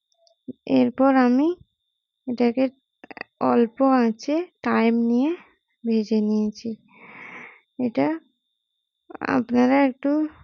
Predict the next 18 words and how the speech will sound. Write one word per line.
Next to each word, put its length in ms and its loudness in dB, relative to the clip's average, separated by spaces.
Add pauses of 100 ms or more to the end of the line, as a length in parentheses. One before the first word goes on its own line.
(360)
টাইম 260 4
নিয়ে 300 4
ভাজতে 520 -2
হবে। 320 0 (720)
টাইম 260 4
নিয়ে 240 4
ভাজবেন, 520 0 (420)
তা 140 -2
না 220 0
হলে 220 0
কিন্তু 340 -2
এটা 320 -2 (400)
ভেঙে 320 2
যেতে 300 -2
পারে। 340 -4 (1500)
তো 60 -2
আমি, 320 2 (280)
আমার 280 2